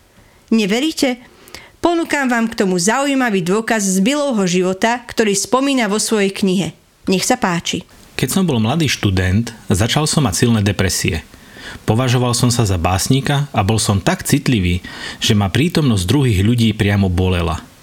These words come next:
Speaker 2: Zároveň som sa cítil opustený a chcel som byť ľuďom bližšie.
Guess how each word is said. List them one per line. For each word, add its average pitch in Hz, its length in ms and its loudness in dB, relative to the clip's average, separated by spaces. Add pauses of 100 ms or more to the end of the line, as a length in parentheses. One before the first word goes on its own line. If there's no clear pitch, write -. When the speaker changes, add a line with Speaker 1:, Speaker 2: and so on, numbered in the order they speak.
(440)
Speaker 2:
Zároveň 113 480 2
som 123 160 2
sa 110 160 0
cítil 117 360 0
opustený 127 680 0
a 98 160 -2
chcel 139 200 0
som 147 200 2
byť 110 120 2
ľuďom 110 320 2
bližšie. 92 520 0